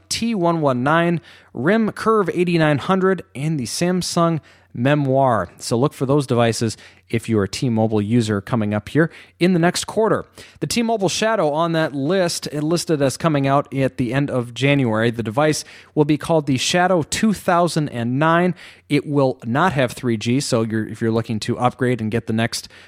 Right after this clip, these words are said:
uh, version of this and, and get your three G with it, you're not gonna be able to do that yet. But it does still have, uh, Windows Mobile six point one and does have Wi-Fi on it, so you can use, uh, the Hotspot at Home service if you wanna make your calls on that.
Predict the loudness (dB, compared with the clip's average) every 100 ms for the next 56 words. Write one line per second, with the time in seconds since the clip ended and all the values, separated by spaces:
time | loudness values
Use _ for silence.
0 | -4 0 2 2 0 2 0 2 0 0
1 | -4 -6 -6 -2 -2 -4 -2 0 2 2
2 | 2 2 0 0 -2 -2 -2 -2 -4 -4
3 | -2 0 0 -2 -2 0 -2 -2 -18 -4
4 | -2 0 -2 -2 -6 0 0 2 0 2
5 | 0 2 2 2 0 -2 0 -2 -2 -2
6 | -2 0 0 0 -2 -12 -20 -12 -2 0
7 | 0 0 -2 0 -2 0 -2 0 -2 -2
8 | -2 -4 -2 -2 -2 -2 0 0 0 -4
9 | -8 -6 -4 -2 -2 0 0 0 -2 -2
10 | 0 0 0 2 2 0 -4 -4 -2 -2
11 | -2 -4 -4 -2 -2 -2 -4 -2 -2 -4